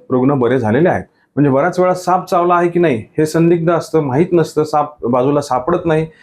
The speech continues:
कुठेही अंगावरती खून नसते आणि सकाळी सकाळी पहाटे उठल्यानंतर रुग्णाला पोटदुखी आणि त्याची लक्षणं सुरू होऊ शकतात.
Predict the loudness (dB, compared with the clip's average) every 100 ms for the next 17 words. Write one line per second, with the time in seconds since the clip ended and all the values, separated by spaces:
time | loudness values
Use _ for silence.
0 | -20 _ -2 2 2 2 2 2 2 0
1 | 0 0 2 0 0 0 2 0 -2 -4
2 | 0 0 2 0 0 -2 0 2 2 2
3 | 0 0 0 0 2 0 0 -4 _ _
4 | _ _ 0 2 2 2 2 2 2 0
5 | 2 0 0 0 0 2 0 0 -6 -6